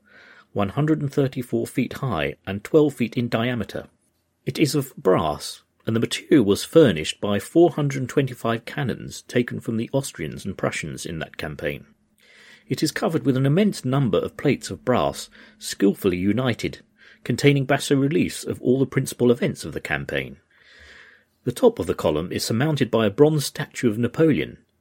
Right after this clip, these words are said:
ten feet in height, considered to be one of the finest works that ever emanated from the chisel of the sculptor or the model of the artist.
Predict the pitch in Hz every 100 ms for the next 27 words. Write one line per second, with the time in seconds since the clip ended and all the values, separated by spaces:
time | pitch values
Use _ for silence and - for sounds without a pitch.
0 | _ - 123 113 123 - 110 - 85 -
1 | - _ _ _ - _ - 110 - 131
2 | 113 123 110 107 101 98 - 117 151 92
3 | - 87 71 - - 98 - 123 120 117
4 | 143 90 76 87 - 101 101 - 123 113
5 | 113 107 - - 165 - - 64 _ -
6 | 95 101 120 120 82 90 98 139 - -
7 | - -